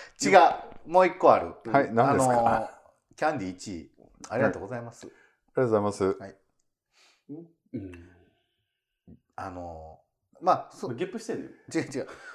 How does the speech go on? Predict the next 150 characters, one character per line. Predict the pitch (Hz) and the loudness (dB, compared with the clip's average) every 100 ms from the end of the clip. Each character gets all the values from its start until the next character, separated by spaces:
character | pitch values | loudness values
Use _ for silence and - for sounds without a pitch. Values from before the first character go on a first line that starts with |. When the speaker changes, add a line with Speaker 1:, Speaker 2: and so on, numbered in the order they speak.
| - _ | -20 _
Speaker 1:
あ | - | -2
の、 | 175 | -2
そ | 170 277 | 2 2
れ | 370 | 2
に | |
は | 226 110 | 0 0
ち | - | -2
ょ | |
っ | 160 | -8
と | 92 | -8
ね、 | 87 | -10
僕、 | 127 139 170 | -10 -8 -6
ち | 202 | -4
ょ | |
っ | 240 | -4
と | 117 | -6
も | 95 | -6
う | |
自 | 98 127 | -8 -6
分 | 170 | -4
で | 185 | -6
ち | 190 - 427 | -8 -8 -8
ょ | |
っ | |
と | 453 | -8
ピ | - | -2
エ | 240 | 2
ロ | 175 107 | 2 0
に | |
な | 87 | -6
っ | 80 _ - | -14 _ -14
て、 | 95 - - - - - - - - | -12 -12 -18 -20 -20 -20 -20 -20 -16
あ | 117 | -12
の | 110 107 104 104 - - - - _ _ | -10 -10 -10 -12 -14 -16 -18 -20 _ _
ー、 | - | -12
言 | 156 | -4
っ | |
た | 147 | -2
ら、 | 95 76 - - | -2 -4 -14 -18
イ | 107 | -12
ン | 113 | -12
ス | - | -2
タ | 170 | 0
と | 175 | 0
か | - 82 - _ _ - | -4 -8 -16 _ _ -8
の、 | 127 113 - - | -4 -4 -8 -14
と | 110 | -8
か、 | 98 | -6
Twitter | - 98 - 139 | -6 -12 -2 -2
と | 147 | -2
か | 113 | -6
に、 | 82 113 - _ _ | -12 -16 -18 _ _
あ | - | -12
の、 | 107 | -12
Speaker 2:
は | |
い。 | |
Speaker 1:
キ | 90 | -6
ャ | 120 | -4
ン | 127 | -4
デ | 90 | -8
ィ | 87 110 | -10 -10
ー | - _ _ - - - | -14 _ _ -20 -18 -8
以 | 220 | 2
外 | 233 226 202 | 2 4 6
で | 226 | 8
お | 208 | 8
願 | 175 156 147 | 6 4 4
い | |
し | 143 170 | 2 2
ま | 160 | 0
す | 160 | 0
っ | 175 | -6
て | - | 0
い | 131 | 4
う | |
Speaker 3:
そ | - | 4
う | |
だ | - | 4
ね、 | |
Speaker 1:
振 | - | 2
り | 208 226 | 2 2
を | 214 | 2
ね、 | 202 | 2
Speaker 3:
そ | 190 | 2
う | |
だ | |
ね、 | |
Speaker 1:
も | 143 | 4
う | |
だ | 180 214 | 6 4
い | |
ぶ | 113 | 2
し | - | -4
て | - | -4
き | 117 | -2
た | 127 | 2
ん | 127 127 | 2 2
で。 | 120 | 2
Speaker 3:
そ | 127 | 2
う | |
だ | 117 | 2
ね。 | |
そ | 107 113 | 0 -4
う | |
そ | |
う | |
そ | - 104 | -4 -8
う | |
そ | 95 | -8
う | |
そ | - 104 | -8 -6
う。 | |
Speaker 1:
う | |
ん。 | 110 | -4
あ | |
の | 107 107 107 104 | -2 -2 -4 -6
ー、 | 110 | -6
み | 190 | -2
ん | |
な | 185 98 | 0 0
ほ | 107 | -2
ら、 | 82 | -6
そ | 151 160 | -4 -4
う | |
言 | 160 | -4
う | |
と | 165 | -4
面 | 160 147 | -6 -6
白 | 160 170 | -6 -6
が | 175 | -6
っ | |
て | 101 | -8
や | |
っ | - | -12
ぱ | |
キ | - | -12
ャ | 104 | -12
ン | |
デ | 107 | -12
ィ | |
ー | 80 | -16
さ | |
ん | 80 76 | -20 -20
に | |
行 | 85 | -18
く | 175 | -14
じ | 185 | -12
ゃ | |
な | 104 | -14
い。 | 87 | -18